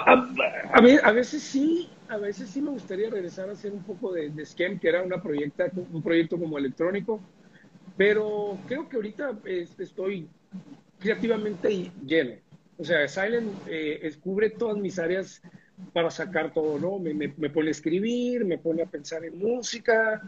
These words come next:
Entonces creo que ahorita sí estoy como, como en un momento muy, muy en paz, en, en, en, en onda de, de querer sacar creatividad,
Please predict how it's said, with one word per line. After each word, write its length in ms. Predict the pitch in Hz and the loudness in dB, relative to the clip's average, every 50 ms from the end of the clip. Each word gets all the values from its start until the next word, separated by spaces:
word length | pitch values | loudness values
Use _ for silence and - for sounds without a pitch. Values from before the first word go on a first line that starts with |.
| - - - - - | -16 -16 -16 -18 -18
Entonces 400 | - - - 226 208 190 233 - | -4 6 6 8 8 8 4 2
creo 220 | - - 220 220 220 | 4 6 6 6 6
que 80 | - | 4
ahorita 280 | 190 170 175 175 233 196 | 4 4 6 4 2 0
sí 140 | 180 - 196 | 0 -2 -10
estoy 220 | - 185 208 185 175 | -2 0 0 2 2
como, 320 | 220 190 180 156 127 - _ 185 - _ _ _ _ _ - 185 | 0 -2 -2 -4 -4 -6 _ -20 -20 _ _ _ _ _ -12 -2
como 460 | - 165 160 160 151 147 143 147 147 - | -2 0 0 2 2 2 2 0 0 -4
en 100 | 160 156 | -4 -2
un 100 | 156 156 | -2 0
momento 380 | 170 175 175 180 175 - - 180 | 0 0 0 0 -2 2 0 0
muy, 380 | 165 175 185 190 180 180 175 - | 2 2 2 2 0 -2 -4 -4
muy 380 | 175 170 170 170 170 165 170 - _ _ _ _ _ _ _ - - - 190 185 151 _ - - _ _ - - - - | -2 -2 0 0 0 -4 -6 -10 _ _ _ _ _ _ _ -20 -18 -14 -14 -14 -14 _ -20 -20 _ _ -20 -18 -16 -4
en 140 | - 185 180 143 | -2 -2 -2 0
paz, 560 | - 180 165 160 - - - - - - - - 185 - - _ - - - _ - - | 2 4 4 4 2 0 -6 -8 -10 -12 -10 -10 -10 -10 -10 _ -20 -20 -20 _ -6 4
en, 280 | 143 139 147 147 - 147 147 151 | 4 4 4 6 2 0 0 2
en, 80 | - | 0
en, 180 | 151 156 156 160 | -2 -2 0 0
en 80 | 156 | 0
onda 300 | 151 151 156 151 165 160 | 0 0 2 4 4 4
de, 180 | 156 151 143 143 | 6 4 2 2
de 160 | 143 151 139 | 0 -4 -6
querer 220 | - 147 135 135 139 | -4 -4 -6 -6 -8
sacar 340 | - 156 131 - 143 135 | -8 -10 -10 -8 -10 -10
creatividad, 500 | 135 151 151 135 135 131 127 123 120 120 | -8 -8 -8 -6 -6 -6 -6 -8 -8 -12